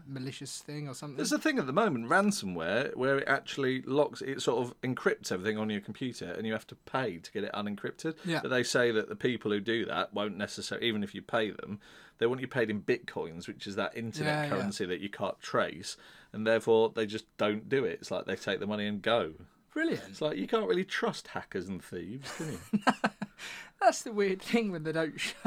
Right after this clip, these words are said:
Speaker 1: any trustworthiness. It's a bit upsetting.
Speaker 2: Make sure you back up all your computer information.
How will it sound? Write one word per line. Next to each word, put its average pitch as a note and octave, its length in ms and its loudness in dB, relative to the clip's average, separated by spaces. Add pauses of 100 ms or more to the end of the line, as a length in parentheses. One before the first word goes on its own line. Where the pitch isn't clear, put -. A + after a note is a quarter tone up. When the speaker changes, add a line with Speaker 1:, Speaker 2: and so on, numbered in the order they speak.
Speaker 1:
any E3+ 320 2
trustworthiness. D3+ 880 0
It's E3 160 -12
a F3+ 40 -10
bit F3+ 140 -4
upsetting. - 720 -2
Speaker 2:
Make A#2+ 160 2
sure C#3+ 180 4
you C3+ 120 2
back A#2+ 300 4
up C#3 180 0
all D3 120 6
your D3+ 80 0
computer D3+ 480 -4
information. F#2 560 -12